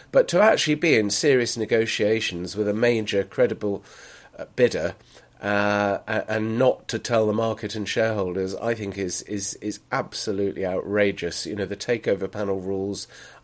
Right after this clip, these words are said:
are completely inappropriate because there's been a false market in that share for three or four months.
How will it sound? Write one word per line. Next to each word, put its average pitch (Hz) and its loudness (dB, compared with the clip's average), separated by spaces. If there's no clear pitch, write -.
are 104 -4
completely 120 -2
inappropriate 107 2
because 143 -4
there's 139 -2
been 127 4
a 110 2
false 117 -2
market 160 -2
in 95 0
that 90 -4
share 92 0
for - -6
three 123 0
or 117 0
four 120 0
months. 123 -4